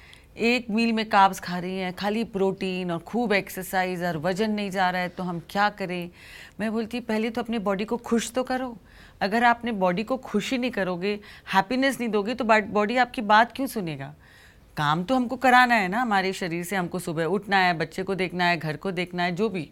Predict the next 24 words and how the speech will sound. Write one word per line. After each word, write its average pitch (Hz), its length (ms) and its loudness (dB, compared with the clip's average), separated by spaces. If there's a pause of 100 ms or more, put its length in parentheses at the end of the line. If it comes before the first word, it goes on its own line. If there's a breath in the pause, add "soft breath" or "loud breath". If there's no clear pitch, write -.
whatever 170 340 0
is 165 120 0
the, 175 120 -2 (460 loud breath)
like, 170 180 0
आप, 170 220 4
you 165 160 -2
have 185 280 0
to 214 100 -4
come 175 260 0
to 185 80 -4
work 160 340 -2
and 170 180 -4
do 170 140 -6
podcast, 170 520 -2
this 202 200 -6
lo-, 214 220 2
lot 285 160 8
of 220 40 -2
work 240 260 2
you 190 140 -2
do, 160 260 -4
mental 170 380 -2
and 185 280 -2
physical। - 340 -10